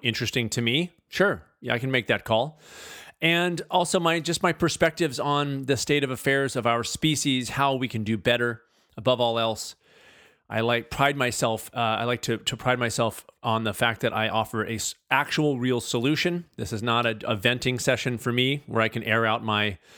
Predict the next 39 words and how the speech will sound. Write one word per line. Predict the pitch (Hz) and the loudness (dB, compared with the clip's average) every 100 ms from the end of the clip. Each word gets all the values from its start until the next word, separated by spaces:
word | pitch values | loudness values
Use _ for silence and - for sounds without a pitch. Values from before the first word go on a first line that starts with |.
| - - _ - | -20 -20 _ -2
my, | 113 107 | 0 2
my | 110 104 | 0 0
netty | 107 110 110 | 2 2 2
nut | 107 113 | 0 2
nut | 139 180 - | 0 -2 -2
every, | 147 160 160 - | 0 0 -2 -4
every | 151 156 | -2 0
week. | 160 190 - | 0 -2 -4
I | 123 | -2
wanna | 127 131 131 127 - - | 0 2 0 -2 -12 0
offer | 135 135 139 | 0 2 0
you | 127 117 | 0 0
a | |
solution. | 113 117 107 92 90 - | -2 -2 -2 -4 -10 -6
And | 117 117 | -2 0
I | 120 | 0
do | 170 170 | 2 2
that | 123 - - - - - 107 | 2 0 -12 -20 -20 -20 -2
via | 127 135 135 | 2 4 2
my | 120 120 123 | 2 2 2
unique | 123 120 120 | 0 -2 -2
small | - 113 107 | -2 0 0
steps | - 107 - - _ _ - _ - | 0 -2 -2 -12 _ _ -20 _ -6
approach, | 147 - 254 - | 0 2 2 0
which | 131 - | -4 0
I | 110 | 0
discuss | 104 - 104 98 - _ - | 0 0 0 -2 -8 _ -6
in | 113 | -4
depth. | 110 90 - | -2 -2 -2
If | 117 | 0
you're | 180 | 0
just | 196 | 2
joining | - 180 170 | 2 0 0
me, | 147 123 _ _ _ _ _ _ _ _ - - | -4 -6 _ _ _ _ _ _ _ _ -12 -4
um, | 123 120 123 127 | 0 2 2 0
good | 123 147 | 0 0
for | - | 0
you. | 180 123 123 - _ - 110 120 | 0 0 -2 -8 _ -20 -16 -2
Great, | 139 165 | 0 0